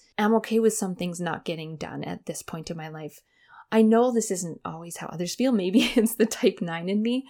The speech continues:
but I think a few things can really help with just prioritizing what you're actually gonna be doing. So the first one is, is knowing what's important to you. My values guide how I'm gonna spend my time, my energy, my money in that moment when I have to make a decision.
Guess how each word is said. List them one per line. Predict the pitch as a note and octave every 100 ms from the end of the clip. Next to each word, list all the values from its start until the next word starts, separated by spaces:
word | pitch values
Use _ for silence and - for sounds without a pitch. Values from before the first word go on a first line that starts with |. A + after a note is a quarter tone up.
| - - - - -
but | G#3 -
I | A#3
think | C#4+ D4
a |
few | D4+ A#3 A#3
things | G#3+ G3 F#3+
can | G3
really | F#3 F3 F3
help | - E3+ -
with | F#3+ D#3 D3+ G3+
just | E3 -
prioritizing | - F#3 D#3+ F3 E3+ F3 E3 F3+ E3
what | D#3+ F#3
you're | - G3 F3 - - -
actually | E3 G3
gonna | F3+ F3
be | E3
doing. | D3+ F3 F3 E3+ - _ _
So | - G#3
the | G3 F#3 -
first | G3+ G3
one | G#3
is, | F#3 F3 - - -
is | F3
knowing | F3+ F3+ F#3 F3+
what's | F3+
important | F#3 F3+ D4 -
to | -
you. | F3 D#3+ - _ - - _ _ -
My | F#3+ G3 G#3+
values | G3 F#3+ F#3+ F#3+ F#3 F3
guide | - F3+ F3 F3
how | - F3+
I'm | G3+
gonna | A3 F#3
spend | - E3 E3
my | E3
time, | - E3 D#3+ E3+
my | E3+
energy, | E3 E3 E3+
my | E3 D#3+
money | D#3+ D#3 D#3
in | G3+ F#3
that | F#3 -
moment | E3 F3 B3 D#3 -
when | F3 E3
I |
have | D#3+ E3 -
to |
make | E3+ D#3
a | -
decision. | - - F3+ - F3